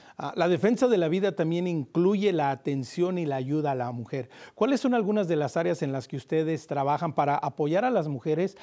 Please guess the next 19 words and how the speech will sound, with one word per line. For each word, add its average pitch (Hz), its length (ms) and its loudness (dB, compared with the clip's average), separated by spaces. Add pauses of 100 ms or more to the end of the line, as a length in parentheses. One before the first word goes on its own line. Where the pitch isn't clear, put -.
(180)
en 185 180 4
embarazos, 151 560 0
en 147 140 -2
crisis, 165 460 0 (140)
mujeres 190 380 2
que 180 80 2
desafortunadamente 156 1040 -2
han 147 100 -2
perdido 170 460 -2
a 180 80 0
su 147 160 -8
hijo 151 200 -6
por 147 160 -4
un 151 100 -2
aborto 165 320 0
y 180 40 -4
todas 202 260 0
estas 180 260 -2
situaciones? 143 520 -4